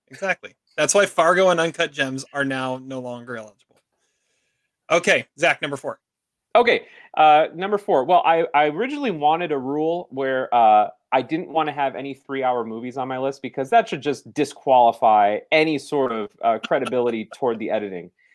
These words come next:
Speaker 2: However, I'm gonna break my rule because my number four film, which is my representative from the nineteen seventies, uh,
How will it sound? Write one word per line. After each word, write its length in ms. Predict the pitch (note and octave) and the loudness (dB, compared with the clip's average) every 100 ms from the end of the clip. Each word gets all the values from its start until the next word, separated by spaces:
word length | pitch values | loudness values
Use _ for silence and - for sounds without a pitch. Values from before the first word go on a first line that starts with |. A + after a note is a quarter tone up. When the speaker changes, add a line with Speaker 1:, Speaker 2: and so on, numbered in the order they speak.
| _ _ | _ _
Speaker 2:
However, 300 | - E3+ F3+ | 2 2 4
I'm 100 | E3+ | 2
gonna 140 | D#3 C3 | 0 -2
break 320 | B2+ C3 C3+ | -2 -2 -2
my 100 | C3+ | -4
rule 360 | A2+ A2 G#2+ G#2 | -4 -2 -2 -4
because 720 | G#2+ - A#2+ A2+ A2 G#2 - _ _ A#2 | -8 -4 0 2 0 -4 -12 _ _ -8
my 380 | A#2+ B2 B2 - - | -2 0 -2 -4 -12
number 280 | C3 D#3+ F3 | -8 -6 -6
four 300 | - E3+ D#3+ D3+ | -2 0 0 0
film, 160 | B2 | -4
which 180 | A#2 A#2 | -4 -8
is 140 | A2+ | -10
my 160 | A2+ A2+ | -4 -2
representative 640 | A2 B2+ B2+ A#2+ A#2+ A2+ A2+ | 0 -2 -2 -6 -6 -6 -6
from 160 | B2+ A2 | -8 -6
the 60 | |
nineteen 340 | A2+ A#2+ B2 A2 | -6 -8 -10 -6
seventies, 600 | C3+ B2+ A#2 G#2 G2+ _ _ _ _ - | 0 0 0 -6 -6 _ _ _ _ 0
uh, 300 | A#2 A2 A2 | 4 6 6